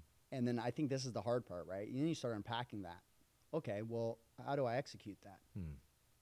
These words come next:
Speaker 1: And I think a lot of people have really good intentions, right?
Speaker 2: Mm-hmm.
Speaker 1: Of, "This is how I," you know, that's why I'm so hard on him. That's why, because that's why I'm, I'm cracking down on him in school, because I didn't do these things. And I wish somebody would have been there to tell me this. And I wish somebody would have done these other things and X, Y, and Z.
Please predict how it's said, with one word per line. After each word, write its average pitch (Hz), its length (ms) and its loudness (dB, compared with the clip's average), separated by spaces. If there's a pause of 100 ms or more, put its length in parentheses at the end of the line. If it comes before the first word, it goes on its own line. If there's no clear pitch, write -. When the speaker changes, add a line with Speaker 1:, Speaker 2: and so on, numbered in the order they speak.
(420)
Speaker 1:
And 139 160 4
I 117 100 4
think 127 200 0
a 110 60 2
lot 117 160 8
of 120 80 0
people 107 180 0
have 104 180 -2
really 113 240 2
good 101 160 0
intentions, 95 640 -4
right? 101 300 -2 (180)
Speaker 2:
Mm-hmm. 80 220 -4
Speaker 1:
Of, 107 300 4
"This 117 200 0
is 98 80 -8
how 117 120 0
I," 104 100 2
you 123 140 2
know, 110 100 2
that's 110 320 2
why 110 500 6
I'm 92 200 2
so 92 180 0
hard 90 260 2
on 85 120 0
him. 82 220 0
That's 98 260 0
why, 110 400 4
because 104 340 0 (220)
that's 120 180 6
why 117 260 10
I'm, 104 200 6
I'm 104 120 4
cracking 123 480 4
down 110 200 6
on 101 100 4
him 107 220 6
in 92 80 4
school, 131 340 6
because 101 480 4 (280)
I 139 140 10
didn't 135 240 8
do 123 140 6
these 117 220 2
things. 101 320 0
And 101 100 0
I 113 80 4
wish 135 240 6
somebody 131 220 8
would 120 120 8
have 117 60 8
been 117 160 6
there 110 160 6
to 104 100 2
tell 120 200 0
me 117 100 4
this. 104 180 4
And 101 80 0
I 101 60 2
wish 135 260 4
somebody 135 220 4
would 120 80 4
have 117 80 4
done 113 160 4
these 113 180 0
other 107 200 2
things 107 280 2
and 98 80 0
X, 107 160 -2
Y, 104 140 0
and 101 80 2
Z. 123 260 4